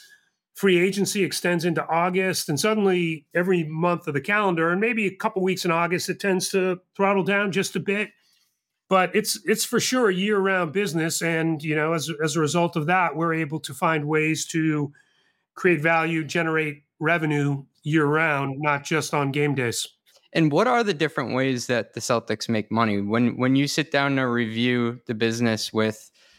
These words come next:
Speaker 2: your C F O or whoever else it may be, what are the different revenue line items you look at?
Speaker 1: The material line items, and, and the ones that we really, you know, focus on are media rights, ticket sales, and sponsorship, corporate partnership, we call it.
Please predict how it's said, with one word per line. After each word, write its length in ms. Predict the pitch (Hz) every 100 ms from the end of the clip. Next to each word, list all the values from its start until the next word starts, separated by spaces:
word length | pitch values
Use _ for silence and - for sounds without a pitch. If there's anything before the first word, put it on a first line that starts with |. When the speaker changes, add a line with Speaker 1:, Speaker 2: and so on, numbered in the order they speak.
| _
Speaker 2:
your 100 | 110
C 220 | 104 123 120
F 180 | 120
O 160 | 123 120
or 120 | 113
whoever 340 | 113 117 113 113
else 200 | 120 120
it 60 |
may 180 | 110 107
be, 160 | 104 104
what 160 | 120
are 60 | 147
the 80 | 147
different 300 | 143 139 107
revenue 360 | 113 113 104
line 220 | 101 101
items 320 | 98 95 98 98
you 80 |
look 160 | 101 -
at? 220 | 95 95 _ _ 165
Speaker 1:
The 120 | 208
material 600 | 214 214 320 269 220 185
line 240 | 175 160
items, 500 | 143 143 151 156 185 -
and, 120 | 175
and 140 | 190
the 60 | 196
ones 220 | 214 208
that 80 | 196
we 140 | 170
really, 560 | 170 208 190 170 147 -
you 120 | 175 160
know, 120 | 123
focus 420 | - 196 185 -
on 240 | 151 151
are 220 | 143 143 147
media 340 | 180 185 175
rights, 580 | 170 165 156 - - - _ _ _ _ _
ticket 320 | - 208 -
sales, 760 | - 190 170 160 156 143 - - -
and 440 | 156 147 143 139 -
sponsorship, 800 | - - 175 151 139 - 123 - -
corporate 340 | - 156 147
partnership, 460 | 160 123 117 127 -
we 100 | 117
call 240 | -
it. 60 | 110